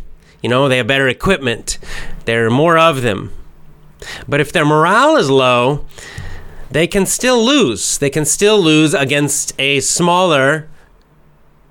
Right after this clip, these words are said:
um, you know, weaker army if that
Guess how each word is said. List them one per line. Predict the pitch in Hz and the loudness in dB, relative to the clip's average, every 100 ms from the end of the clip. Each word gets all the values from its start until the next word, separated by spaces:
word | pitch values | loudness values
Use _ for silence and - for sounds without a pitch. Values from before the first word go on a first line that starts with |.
| _ _ _ - - - - - | _ _ _ -20 -20 -20 -20 -6
um, | 113 120 123 127 123 123 - - - - - - - | -2 0 2 2 0 0 -4 -14 -20 -20 -20 -20 -6
you | 135 | -2
know, | 107 | 0
weaker | 110 170 226 - 143 139 160 185 - - - - _ _ - - - - - - - - | 0 2 2 2 2 4 2 0 -6 -20 -20 -20 _ _ -20 -20 -20 -20 -20 -20 -20 -4
army | 139 139 127 113 - - | 0 2 2 0 -4 -4
if | 165 - | -4 -2
that | 160 156 - | 0 0 -4